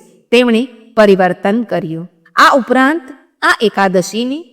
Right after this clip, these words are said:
પદ્મા એકાદશી કહેવાય છે. પદ્મા એટલે કે માતા લક્ષ્મીજીનું જ એક નામ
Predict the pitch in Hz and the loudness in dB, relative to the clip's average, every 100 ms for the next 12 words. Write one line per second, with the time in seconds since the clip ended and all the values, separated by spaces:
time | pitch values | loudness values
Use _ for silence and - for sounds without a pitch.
0 | _ _ 208 202 277 403 233 196 175 165 | _ _ -2 2 0 0 -4 -6 -4 -6
1 | - 151 151 151 160 156 - 147 _ _ | -8 -12 -12 -10 -10 -10 -14 -18 _ _
2 | _ _ - 185 185 202 233 269 - - | _ _ -4 0 2 2 2 -2 -16 -20
3 | _ - 233 269 254 247 254 392 466 320 | _ -2 2 4 4 4 2 2 4 2
4 | - - 381 302 254 254 349 285 - 214 | 2 -2 -2 2 2 2 0 -4 -6 -6
5 | 196 165 | -4 -6